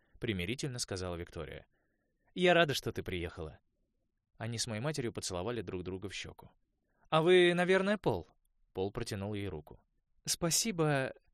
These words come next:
Не нужно стесняться!» воскликнула Ма. «Пол Уинфилд, это Виктория Дрейк. Они с Алленом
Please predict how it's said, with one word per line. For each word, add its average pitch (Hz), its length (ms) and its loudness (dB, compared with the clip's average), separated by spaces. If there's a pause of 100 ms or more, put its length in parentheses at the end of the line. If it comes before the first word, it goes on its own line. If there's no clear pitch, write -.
(160)
Не 214 180 6
нужно 233 300 6
стесняться!» 214 720 6 (100)
воскликнула 107 600 -2
Ма. 92 240 -4 (720)
«Пол 240 220 12
Уинфилд, 175 500 6
это 170 300 8
Виктория 175 380 6
Дрейк. 127 380 4 (240)
Они 147 320 4
с - 140 4
Алленом 165 480 6